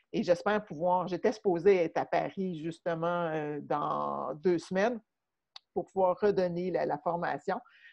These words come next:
Malheureusement, dû à la pandémie, euh, beaucoup de choses ont été mises sur la glace. Euh, beaucoup de séminaires ont été annulés, euh, le voyage étant beaucoup,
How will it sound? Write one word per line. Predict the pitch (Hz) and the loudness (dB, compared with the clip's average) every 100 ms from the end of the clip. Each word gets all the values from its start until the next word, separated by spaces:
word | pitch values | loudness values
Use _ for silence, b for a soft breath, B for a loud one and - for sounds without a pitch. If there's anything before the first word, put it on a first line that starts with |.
| _ | _
Malheureusement, | 160 190 202 190 196 165 190 208 214 202 180 | 0 4 4 4 2 2 0 0 2 0 -2
dû | 147 185 214 208 202 190 | -4 -4 -2 0 4 4
à | |
la | 170 165 | 4 2
pandémie, | - 190 180 180 170 185 196 202 185 | 2 0 2 -2 -2 -2 -2 -2 0
euh, | 156 151 156 | 0 0 -4
beaucoup | - 170 214 | -8 -10 -10
de | - | -2
choses | 220 220 | 0 0
ont | 180 | -2
été | 165 185 165 | -2 -4 -6
mises | 190 214 - | -4 -4 -4
sur | 175 | -2
la | 170 160 | 0 0
glace. | 170 180 220 - b b _ - | 0 0 -4 -10 b b _ -6
Euh, | 160 160 | -2 -2
beaucoup | 160 156 208 | -4 -6 -4
de | |
séminaires | 208 180 170 180 | -2 -2 0 0
ont | 170 165 | 0 -2
été | 160 180 175 175 | -2 -4 -2 -2
annulés, | 156 165 165 160 175 214 - | -2 -4 -4 -2 -2 -2 -4
euh, | 143 151 151 | -6 -6 -6
le | 156 | -4
voyage | 151 165 175 175 170 | 0 2 2 0 -4
étant | 165 170 165 | -6 -6 -6
beaucoup, | 165 - | -10 -14